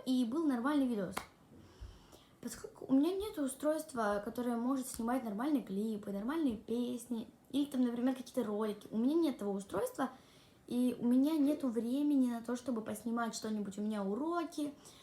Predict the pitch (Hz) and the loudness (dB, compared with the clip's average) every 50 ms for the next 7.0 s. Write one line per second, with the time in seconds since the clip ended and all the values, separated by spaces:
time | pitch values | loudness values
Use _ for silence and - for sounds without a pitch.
0 | - - - - 214 220 214 214 - 285 302 320 320 320 320 302 285 254 262 262 | -20 -20 -12 -6 -4 -4 -4 -2 -4 -4 0 0 2 2 2 2 0 0 0 0
1 | 254 262 254 - - - 262 247 254 - - 214 196 196 - - - - _ - | 0 -2 -4 -4 -2 -2 -2 -2 -2 -4 -10 -10 -10 -10 -10 -14 -14 -18 _ -20
2 | - - _ _ _ _ _ - _ - - 262 254 302 339 330 294 269 269 285 | -20 -20 _ _ _ _ _ -20 _ 0 2 2 2 2 2 2 2 2 2 2
3 | 277 - 262 240 233 269 277 247 - 233 226 - 254 233 254 247 277 262 - - | 0 0 -2 -2 0 0 -2 -2 -4 -8 -4 -4 -2 0 0 0 0 -4 -4 -4
4 | - 277 277 269 262 247 226 214 226 220 220 - 226 233 226 - - 208 196 190 | -2 0 2 2 2 0 -2 -2 -4 -6 -6 -4 -4 -4 -4 -4 -8 -8 -8 -6
5 | 196 196 208 247 349 392 - - - 285 - - - _ - - - _ - - | -4 -2 0 0 0 -2 -4 -6 -10 -10 -12 -12 -20 _ -20 -20 -20 _ -16 -10
6 | - - 220 220 226 226 233 226 226 220 - 226 - - 233 226 220 220 208 | -6 -2 -2 -2 -2 -2 -2 -2 -2 -2 -6 -8 -4 -2 -2 0 0 -2 -6